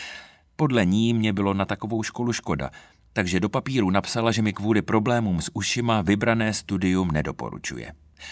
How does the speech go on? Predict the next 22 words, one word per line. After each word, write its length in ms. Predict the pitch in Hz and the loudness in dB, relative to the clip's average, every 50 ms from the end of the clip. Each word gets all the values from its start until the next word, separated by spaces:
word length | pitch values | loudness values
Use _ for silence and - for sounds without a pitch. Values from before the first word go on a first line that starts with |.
| - - - - - _ _ - - | -16 -18 -18 -20 -20 _ _ -10 -6
Zatlačil 560 | 104 98 90 87 - 95 90 - - 87 78 | -2 -2 -2 -2 -2 -4 -4 -2 -2 -2 -2
jsem 180 | - - 73 - | -2 -2 -2 -4
slzu 500 | - - 123 120 107 127 143 147 - - | -2 -2 -2 -2 0 0 0 0 0 -2
a 80 | 120 | -4
přihlásil 600 | - - - 107 104 113 113 110 - - 117 110 | -4 -4 -4 -2 -2 0 0 0 0 -2 -2 -4
se 140 | - - 95 | -2 -2 0
na 100 | 95 104 | 0 0
výuční 500 | 107 113 110 - 113 - - - 82 78 | 0 -2 -4 -6 -4 -4 -2 -2 -4 -2
obor 400 | - 104 92 90 107 104 107 104 - - - _ _ - | -2 -4 0 0 2 0 0 -2 -4 -12 -20 _ _ -2
opravář 640 | 120 117 - 135 127 120 123 123 120 120 - - | -2 0 0 -2 -2 -2 -2 -2 -2 -4 -4 -8
televizorů. 680 | - - 92 76 69 65 69 62 65 62 60 60 60 60 - - _ - - - - - - _ _ _ | -4 -2 -2 0 0 -2 -4 -6 -6 -8 -8 -8 -10 -12 -14 -20 _ -20 -20 -20 -20 -20 -20 _ _ _
Trošku 440 | _ - 147 127 113 - - 131 110 | _ -2 0 0 -2 -2 -2 -2 0
více 320 | 85 98 104 104 - - - | 0 0 -2 -2 -2 -4 -4
učení, 580 | - 80 - - 82 76 78 80 87 104 113 - - - - - - _ _ _ - | -4 -4 -4 -2 -2 -2 -2 -2 -2 -2 -4 -6 -14 -20 -20 -20 -20 _ _ _ -14
fuj, 460 | - - 80 73 71 80 110 135 123 - _ _ _ _ _ - | -8 -4 -2 -2 0 0 -2 -4 -8 -12 _ _ _ _ _ -4
ale 200 | 131 123 120 127 | -2 0 0 0
naštěstí 540 | 135 127 - - - 131 110 - - 123 113 | 0 0 -2 -2 -2 -4 -6 -4 -6 -4 -4
také 280 | 123 110 - 120 110 | -2 -2 -2 -4 -4
pouze 360 | - 120 117 113 104 110 123 | 0 0 2 2 4 2 2
tři 220 | 131 - - 120 101 | 0 2 2 2 2
roky. 360 | 92 71 - - 58 - - _ _ _ _ _ _ _ _ | 2 2 0 -6 -12 -14 -14 _ _ _ _ _ _ _ _
Uf. 360 | - 131 - - - - - | 2 2 2 0 -6 -12 -14